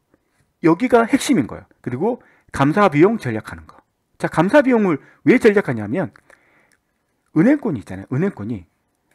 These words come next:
자기들 안에서 지지고 복자-, 복구하잖아요. 그러면 이 안에서 뭔 일이 발생할지 모르잖아요. 그래서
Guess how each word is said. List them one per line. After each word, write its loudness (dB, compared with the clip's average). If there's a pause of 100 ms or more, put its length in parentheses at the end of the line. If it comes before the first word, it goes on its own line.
(220)
자기들 -4
안에서 -4 (220)
지지고 -12
복자-, -10 (140)
복구하잖아요. -8
그러면 -6 (240)
이 -2
안에서 -2 (240)
뭔 0
일이 0
발생할지 -6
모르잖아요. -8
그래서 -2